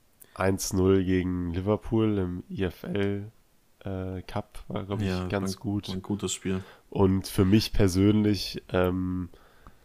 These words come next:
Speaker 1: auch das eins null gegen Frankfurt, äh, auswärts, auch wenn ich im Stadion war. Das war schon auch ein sehr, auch natürlich nicht das schönste Spiel, also mit ab-, also bei weitem nicht das schönste Spiel, aber es war trotzdem irgendwie eine,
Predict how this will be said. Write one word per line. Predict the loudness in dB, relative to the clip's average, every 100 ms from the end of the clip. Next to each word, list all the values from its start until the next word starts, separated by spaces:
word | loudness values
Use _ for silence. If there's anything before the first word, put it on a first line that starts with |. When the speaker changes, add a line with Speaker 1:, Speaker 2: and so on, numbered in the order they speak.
| _ _ _ -4
Speaker 1:
auch | -2 2
das | 0 0
eins | -2 -2 2
null | 2 2
gegen | 0 -4
Frankfurt, | -2 0 0 -2 0 0 -2 -10 -14 -16 -20 -12 -2
äh, |
auswärts, | 4 4 4 2 2 2 2 -4
auch | -4
wenn | -4
ich | -6
im | -8
Stadion | -4 -2 0 -2
war. | -4 -6 -8 -16 _ _ _ _ _ _
Das | -14 -8
war | -6
schon | -4 -6 -6 -8
auch | -10
ein | -8 -4
sehr, | -2 0 0 -2 -4
auch | -2 0
natürlich | 0 0 0
nicht | 0 0
das | 2
schönste | 6 4 4 -2
Spiel, | -2 2 4 4 2 -4 -18 -20 -20 -20 -12
also | -8 -8 -10 -12
mit | -6 -2 -2
ab-, | -2 -4
also | -2
bei | 2 4
weitem | 4 2
nicht | -4
das | -2
schönste | -2 -2 -6
Spiel, | -2 0 2
aber | 0
es | -2
war | -4
trotzdem | -4 -6 -2 -2
irgendwie | 0
eine, | 0 0